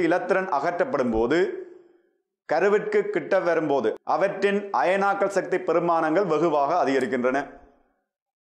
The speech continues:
அது சம்பந்தமான தொடர் அயனாக்கல் சக்தி தரவுகளை பாருங்கள். தொடர் அயனாக்கல் சக்தி தரவுகளின் அடிப்படையில்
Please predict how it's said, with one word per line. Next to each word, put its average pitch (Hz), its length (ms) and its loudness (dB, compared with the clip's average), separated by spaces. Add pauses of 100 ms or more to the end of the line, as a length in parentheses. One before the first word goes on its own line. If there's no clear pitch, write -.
(280)
அது 156 140 -2 (100)
சம்பந்தமான 185 500 0 (640)
தொடர் 190 260 2 (100)
அயனாக்கல் 180 480 0
சக்தி 170 260 0
தரவுகளை 147 420 2
பாருங்கள். 135 360 2 (840)
தொடர் 196 260 2 (120)
அயனாக்கல் 180 480 2
சக்தி 175 180 0
தரவுகளின் 156 520 2
அடிப்படையில் 156 480 2